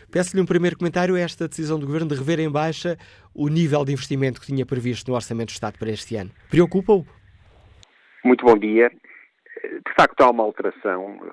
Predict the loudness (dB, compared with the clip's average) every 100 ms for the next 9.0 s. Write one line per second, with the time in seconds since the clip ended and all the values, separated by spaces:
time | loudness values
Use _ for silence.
0 | -12 -8 -4 -4 -4 -4 -6 -6 -12 -12
1 | -2 0 2 0 -2 -4 -6 -6 -8 -8
2 | -12 _ _ -20 _ _ -2 0 0 0
3 | -2 -4 -4 -4 -6 -8 -4 -2 2 0
4 | 0 -8 -18 -6 0 0 -2 -4 0 0
5 | -2 -8 -2 0 -2 -6 -20 -20 -20 -20
6 | _ -8 -6 -6 -8 -8 -8 -12 -8 -6
7 | -6 -4 -6 -8 -16 -18 -20 -6 0 0
8 | -2 -18 -14 -10 -10 -10 -10 -10 -10